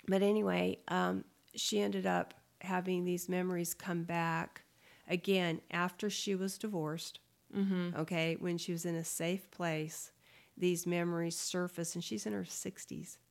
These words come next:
Speaker 2: Wow.
Speaker 1: And they surfaced of being sexually abused by her father.
Speaker 2: As a child?
Speaker 1: As a child, and actually into adolescence and teens. She fled. And that's probably why.
Speaker 2: Mm-hmm.
Speaker 1: You know, well, besides the abuse. But
Speaker 2: Yeah.
Speaker 1: yeah,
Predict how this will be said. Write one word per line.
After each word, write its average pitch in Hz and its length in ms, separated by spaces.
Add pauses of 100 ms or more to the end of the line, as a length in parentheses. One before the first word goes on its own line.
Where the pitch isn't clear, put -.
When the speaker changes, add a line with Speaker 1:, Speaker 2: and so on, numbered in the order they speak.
(120)
Speaker 2:
Wow. 170 400
Speaker 1:
And 180 180
they 175 120
surfaced 185 720
of 175 160
being 170 240
sexually 170 440
abused 170 380
by 160 180
her 165 140
father. 165 540 (1200)
Speaker 2:
As 175 180
a 165 60
child? 160 460
Speaker 1:
As 175 220
a 180 60
child, 175 420
and 165 260
actually 175 520
into 175 400
adolescence 160 720
and 160 160
teens. 160 380
She 226 180
fled. 147 500 (600)
And 165 100
that's 147 200
probably 160 260
why. 156 360
Speaker 2:
Mm-hmm. 202 760
Speaker 1:
You 160 80
know, - 120
well, 147 220
besides 156 420
the 143 120
abuse. 156 500
But 156 140
Speaker 2:
Yeah. 175 300
Speaker 1:
yeah, 156 220